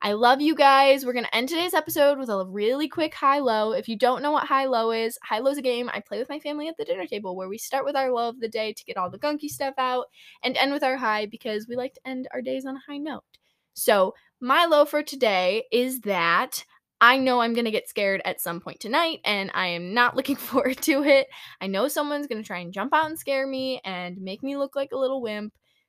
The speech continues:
so not excited for that. However, I am super excited to eat tons of candy and watch Halloween movies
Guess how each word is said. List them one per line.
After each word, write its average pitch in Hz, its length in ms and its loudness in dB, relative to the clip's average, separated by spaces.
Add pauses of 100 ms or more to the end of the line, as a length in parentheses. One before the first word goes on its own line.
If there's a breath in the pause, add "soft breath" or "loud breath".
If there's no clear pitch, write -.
so 196 760 -2
not 220 400 2
excited 208 380 0
for 202 80 -8
that. - 240 -2
However, 302 600 2
I 226 80 0
am 196 180 -4
super 392 420 -2
excited 277 540 4
to - 160 -12
eat 190 240 -14
tons 277 260 -6
of 320 80 -10
candy 233 600 -8 (280 soft breath)
and 190 160 -12
watch 320 260 6
Halloween 294 340 2
movies 254 520 -2